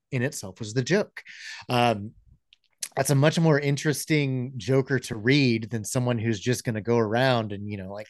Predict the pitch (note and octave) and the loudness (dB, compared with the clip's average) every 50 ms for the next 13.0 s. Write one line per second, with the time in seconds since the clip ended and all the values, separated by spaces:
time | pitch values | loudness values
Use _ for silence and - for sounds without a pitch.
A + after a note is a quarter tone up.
0 | _ - - - D#3 D#3 - C3 B2+ - G#2+ - - - B2 A#2+ A#2 - - A2 | _ -8 -2 -2 -2 0 0 -2 -2 -2 -2 -4 -2 0 2 2 2 0 -2 -4
1 | F#2 G#2+ F#2 F#2 F#2+ G2 - - - G#2+ F#2 F#2 F#2 F#2 - - - - - - | -4 -4 -6 -6 -6 -10 -10 -10 -10 -12 -12 -12 -14 -18 -18 -18 -18 -16 -16 -16
2 | - _ - C3 B2+ B2+ - B2+ B2 A2 A2+ G#2+ G#2+ F#2+ F2+ - - - - C#3+ | -6 _ 2 2 4 4 4 2 4 4 4 2 2 0 -2 -4 -6 -4 0 0
3 | C3 G2+ F2 F2+ F2+ F#2+ F#2+ - _ - - - - - - - - A#2+ B2 A#2+ | 0 0 0 -4 -8 -10 -12 -16 _ -20 -20 -20 -20 -18 -16 -10 -4 0 2 4
4 | A#2 A2 G#2 G#2 G#2+ C3+ - - A#2+ C3+ C3+ C#3+ E3 C3+ C3 C3+ C3+ C3+ C#3 E3 | 4 4 2 0 -6 -6 -6 -2 2 2 2 2 2 2 2 4 4 4 2 2
5 | D3+ B2+ A2 C3+ C3+ A#2+ D3 C#3+ C#3 C#3 C3 - C3 B2+ B2 A#2+ A#2 B2 _ _ | 0 -2 0 0 2 4 4 4 4 4 4 4 4 4 6 4 2 0 _ _
6 | _ - A#2 C3 B2+ D3 D3+ D3+ C#3+ B2 C3 - C3 A2 G2 A2+ A2 G2 F#2+ - | _ -8 -4 -2 0 0 0 0 0 -2 -4 -6 -6 -8 -6 -6 -6 -6 -4 0
7 | C3+ B2+ B2+ - D#3+ E3 D#3+ C#3 C3 - - - - _ - - - - - - | 0 0 0 0 -4 -2 0 0 -2 -2 -4 -10 -12 _ -20 -20 -20 -20 -20 -20
8 | - - _ _ - - - - - C#3 A2 C#3 C#3 C#3+ C#3+ C#3 C3+ C3+ C3 - | -20 -20 _ _ -20 -20 -16 -12 -8 -2 2 4 6 6 6 6 6 6 6 4
9 | - _ _ - C3 G2+ F2+ C3 E3 D#3+ - - - D3+ C#3 C3 C3 C3 C3 B2+ | 2 _ _ -12 -8 -2 2 2 2 2 2 0 0 0 2 4 4 4 2 2
10 | - - - B2 A#2 A2 G#2+ G#2+ A#2 - - - B2 A#2+ A#2 A2+ A2+ A2 G#2+ G#2 | 0 -2 -2 -2 -2 -2 -4 -6 -8 -8 -4 0 2 2 4 4 2 2 0 -2
11 | G2 F#2 A#2 A2+ A#2+ - - - C3 A#2+ A#2 A2+ A2 G#2+ G#2 G#2+ A#2 - _ _ | -4 -4 -4 -4 -4 -4 -4 -2 0 2 2 2 0 -2 -4 -10 -14 -18 _ _
12 | _ - C#3 B2+ B2 A#2 A#2 A2+ A2 G#2+ G#2+ G#2+ G#2+ G2+ G2 G2 G2+ G2+ - | _ -4 -2 -2 -2 -2 -2 -2 -2 -2 -2 -4 -4 -4 -4 -6 -8 -10 -16